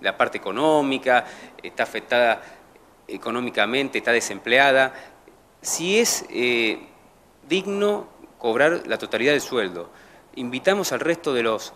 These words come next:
candidatos o al resto de los concejales vigentes a pensar y a instalar ese debate. Eh, si,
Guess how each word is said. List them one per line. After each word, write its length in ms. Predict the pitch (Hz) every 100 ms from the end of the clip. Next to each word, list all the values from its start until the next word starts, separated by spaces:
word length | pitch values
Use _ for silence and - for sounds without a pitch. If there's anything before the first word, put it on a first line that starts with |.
| -
candidatos 720 | 151 151 160 160 156 165 160 - -
o 80 | 104
al 160 | 95 92
resto 240 | 160 156
de 40 | 120
los 100 | -
concejales 520 | 151 139 131 139 120
vigentes 520 | 123 151 127 139 - - - - - _ _
a 140 | 151 147
pensar 440 | 180 185 214 208 -
y 240 | 165 156
a 40 | 160
instalar 360 | 160 185 202
ese 180 | 151 -
debate. 460 | 113 107 95 87 85 - - _ _ -
Eh, 100 | 104
si, 640 | - 135 123 120 113 -